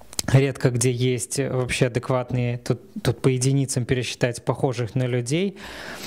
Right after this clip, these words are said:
Дальше. Мы переходим в задание, бой. Снова загрузка, пентаграмма, если, если видите. И она, кстати, более сильно выделена,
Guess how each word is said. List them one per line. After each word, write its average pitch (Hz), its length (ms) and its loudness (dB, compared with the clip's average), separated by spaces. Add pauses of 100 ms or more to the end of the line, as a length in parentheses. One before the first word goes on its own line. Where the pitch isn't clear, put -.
(380)
Дальше. 131 540 4 (280)
Мы 165 160 8
переходим 156 520 2
в 123 40 2
задание, 117 640 2 (220)
бой. 117 400 4 (720)
Снова 120 360 4
загрузка, 135 680 2
пентаграмма, 131 840 0 (240)
если, 127 480 2 (140)
если 131 240 4
видите. 120 520 0 (800)
И 143 60 8
она, 139 200 4
кстати, 147 360 2
более 139 560 2
сильно 127 400 0
выделена, 117 560 2